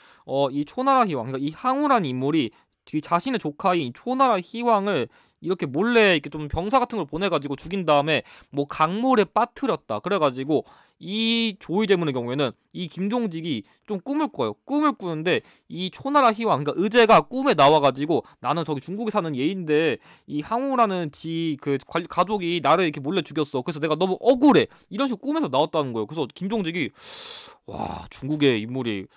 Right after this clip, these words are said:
왜 내 꿈속에 나왔지?" 하면서 "야, 이거 너무 안타까운 일이어서 내가 기록을 안 하면 안 될 것 같아." 이런 식으로 만든 게 그 여기 있는 사람, 이 의제를 조의한다는 그 제사글. 그래서 이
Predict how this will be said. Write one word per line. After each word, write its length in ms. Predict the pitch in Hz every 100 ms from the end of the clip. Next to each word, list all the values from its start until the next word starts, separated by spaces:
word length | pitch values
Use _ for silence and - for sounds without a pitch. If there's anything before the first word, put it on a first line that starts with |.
| _
왜 100 | -
내 100 | 294
꿈속에 360 | 214 294 302 233
나왔지?" 420 | 123 120 - 392 - - _
하면서 420 | 226 240 233 151 - - - - -
"야, 180 | 151 143
이거 100 | 147
너무 180 | 170 143
안타까운 440 | - 226 208 175
일이어서 340 | 160 147 143
내가 180 | 135 151
기록을 400 | 147 - 220 196
안 240 | 95 117 190
하면 160 | 220
안 80 | 127
될 120 | - 202
것 280 | 151 -
같아." 100 | -
이런 360 | 127 143 247 254
식으로 440 | - 220 208 220 127
만든 380 | 117 143 156 165
게 180 | 143 - _
그 180 | - 165
여기 240 | 147 180 190
있는 160 | 185
사람, 360 | - 220 165 110
이 480 | - 165 190 196 190 _
의제를 520 | 175 196 214 214 147 - _
조의한다는 1160 | - 170 208 269 277 233 196 185 175 226 285 285 _
그 420 | - 156 160 156
제사글. 640 | - 180 190 196 - 139 104 _
그래서 200 | 156 156 - _ -
이 360 | 180 220 185